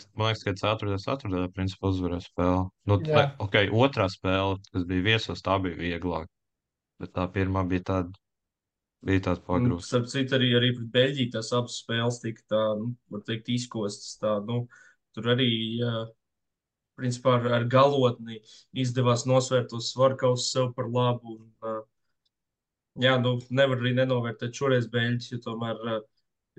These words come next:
Speaker 3: gan viņiem, gan Slovākiem, gan arī Spāņiem, ja tā var teikt, vairāk deg šis te viss pasākums.
Speaker 1: Nu, viņam krietni vairāk deg. Un, ā, es īstenībā vēl tad, ā,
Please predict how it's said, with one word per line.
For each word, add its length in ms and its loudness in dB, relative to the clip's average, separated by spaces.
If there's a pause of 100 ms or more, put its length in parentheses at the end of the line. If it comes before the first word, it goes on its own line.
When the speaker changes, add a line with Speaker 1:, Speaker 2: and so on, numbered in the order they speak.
(180)
Speaker 3:
gan 260 2
viņiem, 340 4
gan 140 -2
Slovākiem, 800 -2 (300)
gan 280 -2
arī 160 -2
Spāņiem, 540 2
ja 80 -8
tā 100 2
var 160 -2
teikt, 240 -6
vairāk 480 4
deg 320 -2
šis 300 -16
te 100 -8
viss 240 -8
pasākums. 640 -10 (520)
Speaker 1:
Nu, 60 -4
viņam 320 2
krietni 320 2
vairāk 340 0
deg. 220 -4 (140)
Un, 260 -2
ā, 160 2
es 160 -4
īstenībā 400 0
vēl 160 0
tad, 240 -8
ā, 140 2